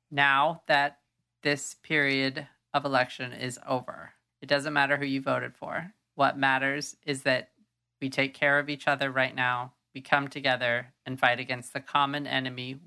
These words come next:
which is covid nineteen, and that you do by wearing a mask, keeping socially distant when you can, and looking out for your neighbor, no matter who they voted for. And everybody can do that. That's what I wanted to say.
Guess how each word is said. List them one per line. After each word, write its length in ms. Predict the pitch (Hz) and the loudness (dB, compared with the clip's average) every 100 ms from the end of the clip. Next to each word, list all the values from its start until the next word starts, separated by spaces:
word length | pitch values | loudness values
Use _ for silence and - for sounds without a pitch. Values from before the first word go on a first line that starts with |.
| 139 | -8
which 280 | 127 - | -8 -8
is 260 | - 131 - | -8 -8 -10
covid 420 | - 131 127 147 - | -4 -2 -2 -4 -4
nineteen, 640 | 156 104 - 127 120 120 _ _ - | -4 -4 -8 -6 -8 -12 _ _ -8
and 160 | 127 127 | -2 2
that 300 | 127 131 - _ - | 4 2 -4 _ -10
you 140 | 139 | -8
do 140 | 135 131 | -4 0
by 180 | 123 123 | 0 0
wearing 440 | 123 131 135 143 | 0 0 0 -2
a 20 | |
mask, 600 | 143 139 143 170 - - _ _ _ - | 0 0 0 -4 -12 -18 _ _ _ -10
keeping 340 | 147 135 135 | -6 -2 -2
socially 480 | 135 135 131 135 127 | 0 0 0 -4 -4
distant 400 | 131 131 135 127 | -4 -4 -4 -4
when 160 | 131 | -6
you 100 | 127 | -8
can, 460 | 123 127 123 127 135 _ _ - | -6 -2 0 -2 -4 _ _ -4
and 200 | 131 127 | -2 0
looking 360 | 135 151 143 | 0 0 -2
out 340 | 127 120 131 - _ _ _ | 0 2 0 -4 _ _ _
for 100 | 143 | -2
your 140 | 131 127 | 0 0
neighbor, 540 | 127 123 131 147 165 _ 147 | -2 2 2 2 -2 _ -2
no 80 | |
matter 300 | 131 127 123 - | 2 2 2 -2
who 140 | 135 | -4
they 100 | 131 | -4
voted 380 | 123 127 - 123 | -6 -6 -8 -10
for. 320 | - - - _ _ _ _ | -12 -14 -16 _ _ _ _
And 120 | 135 135 | -6 -2
everybody 500 | 143 143 131 120 123 | 0 0 -2 -4 -6
can 160 | 127 | -10
do 120 | 120 - | -14 -16
that. 180 | - - _ _ - | -18 -20 _ _ 0
That's 220 | 135 - | 0 0
what 120 | 139 - | -6 -8
I 60 | |
wanted 220 | - 110 | -8 -12
to 60 | - | -16
say. 140 | - | -20